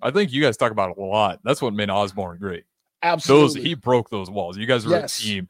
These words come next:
Speaker 1: Every year under Osborne, that was the team. A family even.
Speaker 2: I'm gonna tell you, I learned a lot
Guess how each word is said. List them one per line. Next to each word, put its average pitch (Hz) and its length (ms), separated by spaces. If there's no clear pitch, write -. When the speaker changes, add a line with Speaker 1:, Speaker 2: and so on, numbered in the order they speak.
Speaker 1:
Every 131 300
year 139 160
under 120 200
Osborne, 101 580
that 104 140
was 101 160
the - 60
team. - 260
A 101 60
family 98 400
even. 92 240
Speaker 2:
I'm 185 120
gonna 190 100
tell 196 180
you, 175 120
I 170 60
learned 180 340
a - 20
lot 151 400